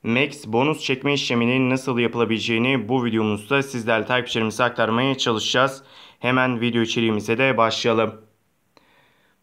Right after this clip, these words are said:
Bonus sadece vadeli işlemlerde kullanılabilir, bunu söyleyelim. İşlemlerde nedeni karlar çekilebilir.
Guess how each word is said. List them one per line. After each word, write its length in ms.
Bonus 340
sadece 560
vadeli 380
işlemlerde 760
kullanılabilir, 680
bunu 140
söyleyelim. 520
İşlemlerde 680
nedeni 280
karlar 380
çekilebilir. 680